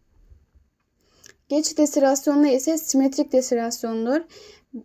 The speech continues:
Fetal kalp atımındaki başlangıç değişimi otuz saniyeden fazladır. Geç oluşan deselasyonlardır. Yani kontraksiyonun başlangıcından sonra,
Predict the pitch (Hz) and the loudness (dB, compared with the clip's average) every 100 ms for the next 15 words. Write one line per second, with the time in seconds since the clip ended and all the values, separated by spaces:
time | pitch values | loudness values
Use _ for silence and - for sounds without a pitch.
0 | _ - 277 302 294 294 311 302 247 269 | _ -4 -2 2 2 2 0 0 -2 0
1 | 247 247 240 254 262 247 240 254 311 277 | 0 0 0 0 0 -4 0 0 0 2
2 | 247 247 262 277 269 - - 247 233 220 | 2 2 2 0 0 -6 -4 -4 -4 -6
3 | 226 - 247 247 277 277 320 320 _ - | -8 -4 -2 0 2 2 0 -2 _ -20
4 | - _ 285 302 - 254 254 247 233 240 | -20 _ 0 2 2 0 0 -2 -2 -2
5 | 247 233 240 - 226 233 262 285 285 262 | -2 -2 -4 -6 -6 -4 -2 -2 0 0
6 | 277 277 262 247 254 - 262 262 285 311 | -2 -2 -6 -4 -6 -4 -4 0 0 -2
7 | - - - _ 240 269 262 254 247 254 | -8 -20 -20 _ -6 -4 -2 0 0 2
8 | 269 269 - 262 254 226 233 | 2 0 -2 -4 -2 -4 -6